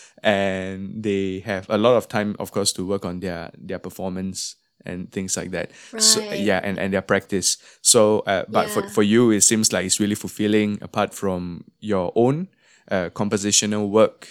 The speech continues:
Speaker 1: you do all this kind of, like, uh, different things out of the, uh, regular curriculum, which I think is really fantastic.
Speaker 2: Yeah.
Speaker 1: Yeah.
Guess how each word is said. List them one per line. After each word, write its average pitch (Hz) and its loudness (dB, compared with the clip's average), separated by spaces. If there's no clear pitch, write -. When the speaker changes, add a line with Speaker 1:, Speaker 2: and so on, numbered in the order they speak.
Speaker 1:
you 95 -8
do 98 -4
all 101 0
this 95 0
kind 98 -6
of, 85 -12
like, - -14
uh, 87 -12
different 107 0
things 95 0
out 101 2
of 92 -4
the, 87 -6
uh, 87 -10
regular 98 0
curriculum, 87 -10
which 95 -4
I 90 0
think 107 0
is 92 -4
really 92 -6
fantastic. 92 -4
Speaker 2:
Yeah. 226 -18
Speaker 1:
Yeah. 90 -6